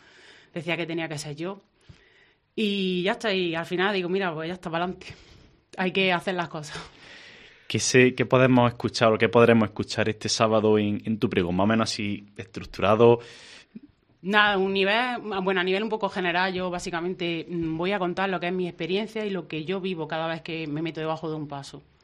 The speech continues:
Speaker 1: Ni más ni menos. Yo creo que es la mejor forma de explicar qué es un costalero y qué hace un costalero. Eh, básicamente es, es lo que se va, de lo que está, de lo que está formado mi pregón. No es otra cosa nada más que eso.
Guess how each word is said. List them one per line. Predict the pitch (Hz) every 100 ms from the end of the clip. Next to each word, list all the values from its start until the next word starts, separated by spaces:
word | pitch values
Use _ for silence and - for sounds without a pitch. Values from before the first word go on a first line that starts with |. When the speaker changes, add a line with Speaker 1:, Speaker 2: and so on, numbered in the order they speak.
| _ - 175 - -
Speaker 1:
Ni | 180
más | 170
ni | 180
menos. | 165 156 151
Yo | 160
creo | 185
que |
es | 190
la | 175
mejor | 170 170
forma | 190 190 170
de |
explicar | 165 160 151 175 185
qué | 185
es | 180
un | 180
costalero | 165 - 160 185 175
y | 165
qué | 151 165 160
hace | 160
un | 160
costalero. | 160 156 147 170 143 _ _ _ _ _ _ _ -
Eh, | 175 170 175 160 147
básicamente | 165 185 214 190 185 180 175 175
es, | 165
es | 165 175
lo | 175
que | 160
se | 170 160 156
va, | 160 165 170 160 160 156 - _ - - _ _ _
de | 180
lo | 185
que | 175
está, | 180 202 190
de | 175
lo | 175
que |
está | 180 190
formado | 202 190 170
mi | 165
pregón. | 156 139 143 -
No | 170 175
es |
otra | 175 170
cosa | 170 175
nada | 170 160
más | 151
que | 151 151
eso. | 147 -